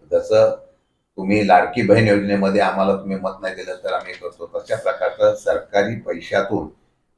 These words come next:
काही लोकांची या योजनेच्या माध्यमातून मतं खरेदी करण्याचा प्रकार झालेला आहे. यामध्ये ही पारदर्शकता असते.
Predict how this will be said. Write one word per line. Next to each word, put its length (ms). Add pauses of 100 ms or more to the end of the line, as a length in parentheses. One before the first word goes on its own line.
(120)
काही 300
लोकांची 880 (300)
या 300
योजनेच्या 600
माध्यमातून 840
मतं 360
खरेदी 260
करण्याचा 480
प्रकार 340
झालेला 440
आहे. 100 (680)
यामध्ये 640
ही 580 (200)
पारदर्शकता 760
असते. 500